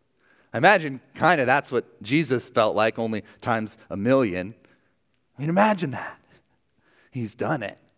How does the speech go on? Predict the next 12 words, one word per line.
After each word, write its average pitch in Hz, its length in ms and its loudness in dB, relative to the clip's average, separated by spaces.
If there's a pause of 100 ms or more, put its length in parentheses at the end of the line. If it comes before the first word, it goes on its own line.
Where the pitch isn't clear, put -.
(360)
He's - 320 -14
accomplished 117 600 -8 (200)
everything. 101 580 -10 (220)
And 92 100 -10
he's 95 140 -8
standing 123 340 -2
there, 123 220 0 (160)
and 107 120 -8
he's 104 220 -10
talking 120 460 -6
to 123 160 -4
Mary, 107 640 -4